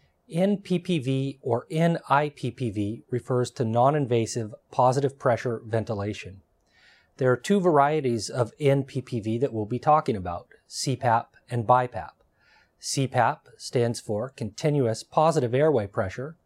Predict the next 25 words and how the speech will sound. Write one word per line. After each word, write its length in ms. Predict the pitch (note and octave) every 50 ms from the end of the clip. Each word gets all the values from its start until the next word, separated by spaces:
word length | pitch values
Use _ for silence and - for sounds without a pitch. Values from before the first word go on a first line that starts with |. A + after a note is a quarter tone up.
| _ _ _ _ _ _ _ _ - G#2+
bipap 560 | G2+ B2 C#3 D#3 D#3 - C#3 G#2+ G#2 B2+ - _ _
stands 400 | - - - B2+ A2+ A2+ G#2 -
for 240 | - C#3 C3+ C3 A2+
bilevel 800 | A2 G2 - A#2+ C3 D3+ C#3+ A#2 G#2 G2 G#2 A2 A2+ A2+ _
positive 400 | - A#2+ A2 G#2+ A#2 A#2 A2+ G#2
airway 280 | B2 B2+ C3+ C3 B2 G#2+
pressure. 460 | - - A2+ G2 F#2 - - - - _ _ _ _ _ _ _ _ _ _ _ _ _ _ - - - - _ _ _ _ _ _ _
You'll 140 | C#3+ C#3 C3+
see 200 | - - A3 A3
on 140 | G#3 G#3 G3
the 80 | G3+
slide 580 | - - - F3+ D3 A#2+ A2+ G#2 C#3 D#3+ E3+ D#3 - -
that 160 | C#3 B2+ -
there 140 | C#3+ C3+ C3
are 60 | B2
three 280 | - - B2+ B2 A#2
graphs. 640 | A#2 A#2+ C#3+ D#3 D#3+ C3 - - - - - - - _ _ _
The 80 | - -
top 340 | - - F#3+ F#3+ - -
two 300 | - - G3 D3+ A#2 B2
represent 560 | C#3 D3 C#3 C#3 - D3 A#2+ B2+ B2+ C3+ C3 -
patients 420 | C3 B2+ A#2 - B2 A#2 A2 -
on 160 | B2+ A2 A2
C 240 | - - - D#3 C#3+
pap. 320 | - A#2 A2 F#2 E2+ -